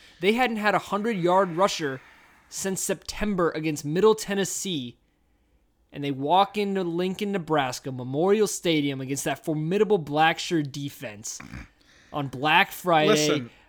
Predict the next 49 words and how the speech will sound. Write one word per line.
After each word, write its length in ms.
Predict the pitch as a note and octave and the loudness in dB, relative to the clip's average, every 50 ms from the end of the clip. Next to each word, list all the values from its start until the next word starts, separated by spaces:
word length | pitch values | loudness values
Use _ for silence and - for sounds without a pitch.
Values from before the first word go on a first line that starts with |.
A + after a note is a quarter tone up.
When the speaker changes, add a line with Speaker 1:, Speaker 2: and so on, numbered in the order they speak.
| _ _ | _ _
Speaker 1:
Huskers 480 | - G3+ G#3+ A3 - - B3 G#3+ - | 2 2 2 2 2 0 0 0 -2
fighting 420 | - - G#3 G3 G#3 G#3+ G#3+ G#3+ F#3 | -2 4 6 6 6 6 4 2 -4
for 180 | - G3 G3 | 0 2 2
a 60 | F3+ | 2
bowl 340 | D#3 C#3 D3 D#3+ E3 E3 E3 | 2 2 0 2 2 4 4
game. 400 | E3 E3 E3 E3 E3 E3 E3+ D#3 - _ _ | 4 2 2 4 2 2 0 -4 -6 _ _
Speaker 2:
You, 200 | - G#3 G3+ A#3 | -2 0 2 2
you 200 | B3 A3 A#3 B3+ | 2 2 2 0
keep 260 | - - - D4+ D4+ - | 0 2 2 2 2 2
saying 380 | - - A3+ A#3+ B3 A#3 G3+ | 0 0 2 2 2 4 4
all 160 | F3+ E3 D3 | 4 4 4
this 520 | C#3 C3+ C3+ C3+ B2 - - - - - - - | 2 0 -2 -2 -2 -2 -4 -6 -8 -10 -10 -6
like 240 | D#3+ E3 - - | -4 -4 -4 -4
the 80 | - D3 | -6 -6
Huskers 640 | C3 E3+ F3 E3+ - - F3 E3+ D#3 C#3+ - - - - | 0 0 0 -2 -2 -4 -2 -2 -2 -2 -2 -8 -10 -8
aren't 240 | C#3+ C#3 C#3+ C#3 | -6 -6 -6 -6
a 100 | C#3+ C#3+ | -6 -10
bad 400 | C3 - C#3+ C3+ C#3 C#3+ C#3 - | -4 -2 0 0 2 0 -2 -4
team 420 | - - C3+ B2+ C#3+ D#3 D#3+ E3 D3 | -10 -10 -8 -6 -4 -4 -6 -6 -6
and 240 | C3 C3+ C3 B2 B2 | -6 -6 -6 -6 -6
this 180 | C3 A2+ - - | -10 -10 -8 -6
wasn't 300 | C#3+ C#3 C3 C#3 C3+ B2 | -6 -6 -6 -6 -10 -10
expected. 720 | A#2 - - - - B2+ C#3 - _ G#3 G#3+ G#3+ A#3+ - _ _ _ _ _ _ _ _ _ _ _ _ _ | -10 -10 -12 -12 -10 -12 -12 -8 _ -6 -6 -4 -6 -12 _ _ _ _ _ _ _ _ _ _ _ _ _
I 40 | F3+ | -6
mean, 180 | F3+ F#3 F3 F3+ - | -4 -4 -4 0 4
Iowa 320 | F3+ A3+ C4 C4+ B3+ G#3 | 4 6 6 6 4 4
has 280 | F3+ F#3+ F#3+ F#3 E3+ E3 | 4 4 2 2 4 2
an 60 | A3 | 2
Speaker 1:
It's 120 | G#3 E3 | 2 2
Speaker 2:
anemic 100 | F#3 G3 | 6 10
Speaker 1:
rivalry 500 | A#3 A#3+ B3 C4 A3+ A#3+ A3+ A3 A3 A3 G#3+ | 10 12 12 10 8 8 6 6 4 4 4
Speaker 2:
off- 40 | G#3 | 4
Speaker 1:
week, 220 | G#3+ G#3+ G3+ E3+ | 2 2 2 2
Nate. 200 | F3+ G#3 A3 A#3 | 4 4 4 6
You 140 | G#3+ A#3+ C4+ | 6 6 4
throw 240 | - - C4 B3 A3 | 6 8 6 8 8
the 100 | A3+ G#3+ | 8 8
records 400 | A#3 A3+ A3+ A3+ G#3+ G3 E3+ G3+ | 8 6 6 6 2 2 4 6
out 160 | G3+ F#3+ - | 4 6 4
the 80 | F3 | 2
window. 360 | D#3+ D#3+ E3+ E3+ D#3+ E3 E3+ G3+ | 2 2 2 2 2 4 6 6
It 80 | A3 | 8
doesn't 280 | A3+ G#3+ G3+ F3+ F3+ E3+ | 8 8 6 6 4 0
matter. 460 | E3+ E3+ F3 F#3+ G3 G3+ G#3 A#3 A3+ - | 2 4 4 4 4 4 2 0 -2 -2
Speaker 2:
Not 220 | D3 D#3 E3+ D#3+ | -2 -2 -2 -2
for 100 | - F3+ | -2 -4
the 120 | D3 C3+ A2 | -4 -2 0
Huskers. 500 | B2 D3+ D3 - - C3+ B2 A#2+ - C3+ | 0 0 0 -2 -4 -4 -6 -6 -6 -8
You 120 | D3 D3 | -10 -12